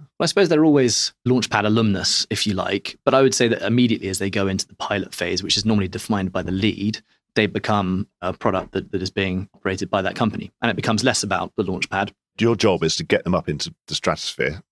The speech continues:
Speaker 2: and I
Speaker 1: Right.
Speaker 2: hope they don't fall down to earth too quickly.
Speaker 1: Right. So if I look at it from the Beazley perspective, we're quite a small team. So actually over time, you might end up with a huge amount of business to manage, which you can't do. So the aim for us is to say, "Okay, controlled experiment complete.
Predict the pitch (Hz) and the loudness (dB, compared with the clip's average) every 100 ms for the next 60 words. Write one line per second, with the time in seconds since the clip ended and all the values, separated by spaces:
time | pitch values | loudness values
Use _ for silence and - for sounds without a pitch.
0 | _ 78 80 90 - 73 76 - 90 73 | _ -4 -2 -2 -2 -2 -2 -2 -2 0
1 | 76 78 78 73 73 - - - - - | -2 -2 -2 -2 -6 -6 -8 -8 -10 -12
2 | _ - - - _ _ - 135 147 143 | _ 0 0 -4 _ _ 0 4 4 4
3 | - - 113 104 - 135 123 104 98 92 | 2 -2 0 -2 2 2 4 0 -4 -4
4 | 85 - - 104 - _ _ 131 107 - | -4 -4 -6 -6 -8 _ _ 0 0 0
5 | 156 104 - 107 - 113 78 78 - - | 0 0 0 0 2 0 0 -8 -2 0
6 | 113 - 104 98 98 113 98 98 98 101 | 0 2 2 0 0 0 2 -2 -2 0
7 | 98 101 95 - 123 - 90 90 90 90 | 0 0 -4 0 0 0 -4 -4 -4 -4
8 | 92 - 101 95 - - - 87 78 107 | -4 -2 -2 -2 -4 -6 -6 -10 -2 0
9 | 87 - _ _ _ - 123 135 131 113 | 0 -6 _ _ _ 0 4 4 4 2
10 | 117 123 - - - 110 - 104 110 110 | 4 4 2 -2 0 -2 -2 0 0 0
11 | - - - - 139 131 - 107 92 - | -2 -6 -4 2 2 2 0 0 -2 -6
12 | 95 - - 113 | -10 -6 -4 -4